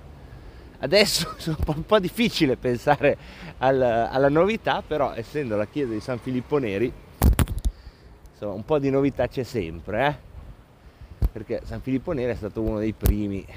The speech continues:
che si è inventato l'oratorio, per intenderci.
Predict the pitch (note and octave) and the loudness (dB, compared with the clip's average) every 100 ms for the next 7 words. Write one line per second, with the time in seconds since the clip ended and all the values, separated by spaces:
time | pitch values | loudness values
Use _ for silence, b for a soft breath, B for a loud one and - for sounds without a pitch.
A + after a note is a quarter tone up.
0 | B B - - - - - b b b | B B -20 -20 -18 -18 -20 b b b
1 | b - A2+ G#2+ - B B B B B | b -6 0 0 -2 B B B B B
2 | B B _ _ - b b - - A2+ | B B _ _ -20 b b -8 -2 0
3 | A2 G#2 B2+ B2 G#2+ G2+ - A2+ E2 D#2+ | 0 0 0 2 4 4 2 0 0 -4
4 | D#2 E2 E2 - D#2+ D#2 D#2 - F2 | -10 -12 -12 -12 -12 -10 -14 -14 -16